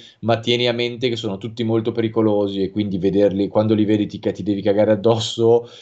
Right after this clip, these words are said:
e in più ci sono delle boss fight dove le armi convenzionali sono completamente inutili", nel, nel qual-, nel caso visto le figlie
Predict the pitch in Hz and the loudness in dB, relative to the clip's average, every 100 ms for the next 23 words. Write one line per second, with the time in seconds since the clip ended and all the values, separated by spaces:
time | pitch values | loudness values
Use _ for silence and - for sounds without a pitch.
0 | - 139 156 160 135 139 147 127 127 113 | -4 2 4 2 0 -2 -2 -6 -6 -4
1 | 113 110 107 113 - 104 107 113 98 98 | -2 0 0 -4 -2 2 2 0 -2 -2
2 | 95 95 104 101 98 110 110 101 107 101 | 0 2 2 2 0 -2 -4 -4 -4 -2
3 | 110 95 92 101 101 - - 107 104 104 | -2 -2 0 0 -2 -6 -4 -2 -2 -2
4 | 117 110 110 104 104 98 95 98 92 85 | -2 0 -2 0 -2 -4 -4 -4 -4 -6
5 | 82 85 85 82 90 98 95 98 98 98 | -8 -4 -4 -2 0 2 4 4 4 4
6 | 110 107 107 110 110 101 110 113 113 113 | 4 4 4 4 4 2 -2 0 0 0
7 | 107 110 - - 107 98 - 107 101 107 | 0 -2 -2 0 0 0 -4 -6 -2 0
8 | 110 107 | 0 -2